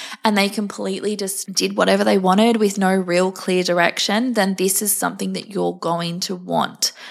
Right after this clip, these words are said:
because this will allow you, when you do eventually outsource, to tell people exactly what you wanna see in your business and how you want it to look. Furthermore, the idea of this program is not that you stay with me repeatedly.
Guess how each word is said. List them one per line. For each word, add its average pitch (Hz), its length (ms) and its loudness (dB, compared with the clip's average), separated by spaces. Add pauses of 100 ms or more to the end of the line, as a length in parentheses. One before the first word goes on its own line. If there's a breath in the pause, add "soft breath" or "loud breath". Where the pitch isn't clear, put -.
(160 loud breath)
because 196 420 0
this 196 260 -2
will 254 120 2
allow 202 360 4
you, 190 560 -2
when 202 180 -2
you 196 140 0
do 262 240 2
eventually 208 500 0
outsource, - 800 -4 (300 loud breath)
to 247 100 2
tell 202 320 2
people 190 460 -2
exactly 165 560 -2
what 196 240 -4
you 196 260 0
wanna 208 300 2
see 180 480 2
in 185 160 0
your 190 120 0
business 190 480 -2
and 208 120 -2
how 185 180 0
you 185 220 -2
want 175 200 -4
it 175 120 -8
to - 160 -8
look. - 420 -8 (540 loud breath)
Furthermore, 269 880 -2 (340 loud breath)
the 233 140 2
idea 269 480 4
of 269 120 0
this 277 160 0
program 190 720 0
is 214 180 -4
not 233 240 0
that 269 140 -4
you 254 160 0
stay 247 340 2
with 247 240 0
me 214 160 2
repeatedly. 208 920 -4